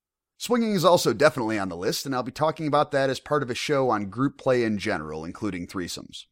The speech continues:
There are a few more topics I'd like to cover first that are a little more fundamental, so look for a show on swinging and group play around episode twelve or fourteen. It's a really,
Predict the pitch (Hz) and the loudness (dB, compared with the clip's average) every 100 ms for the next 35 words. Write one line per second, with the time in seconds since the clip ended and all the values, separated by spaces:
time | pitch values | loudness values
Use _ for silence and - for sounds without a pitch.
0 | - 120 113 107 196 208 185 - 151 139 | -4 -2 0 -2 -2 0 0 0 -2 -2
1 | 143 - 117 117 113 101 131 110 101 - | -4 -4 -4 -4 -6 -6 -4 -2 -4 -2
2 | 170 151 - 110 107 110 113 113 104 - | -2 -2 -4 -4 -4 -2 -2 0 -2 -2
3 | 117 95 95 143 143 135 131 _ _ - | -4 -4 -4 -4 -4 -6 -6 _ _ -4
4 | 202 247 262 214 147 - 165 151 123 110 | 0 0 0 0 0 2 2 4 2 0
5 | 143 156 143 127 107 117 131 - 120 113 | -2 0 0 0 0 -2 -2 0 2 2
6 | 117 196 190 175 156 131 127 117 104 113 | 2 0 2 0 -2 -2 -2 -2 -2 0
7 | 104 98 92 101 92 - 82 - _ _ | 0 0 -6 -4 -4 -6 -14 -14 _ _
8 | - 123 - 120 113 135 175 175 170 | -6 -4 -2 -4 -2 2 2 2 0